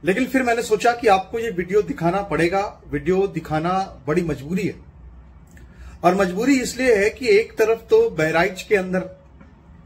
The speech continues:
एक हिंदू युवक गोपाल मिश्र को मॉब लिंचिंग करके, तड़पा करके, बेरहमी से, क्रूरतापूर्ण तरीके से मारा गया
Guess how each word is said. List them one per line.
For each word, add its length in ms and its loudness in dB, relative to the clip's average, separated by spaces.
एक 140 4
हिंदू 360 -2
युवक 600 -4
गोपाल 560 2
मिश्र 300 -2
को 180 0
मॉब 240 2
लिंचिंग 340 -6
करके, 360 0
तड़पा 380 0
करके, 360 -6
बेरहमी 460 2
से, 180 -4
क्रूरतापूर्ण 720 -4
तरीके 320 -4
से 120 -6
मारा 220 -4
गया 240 -18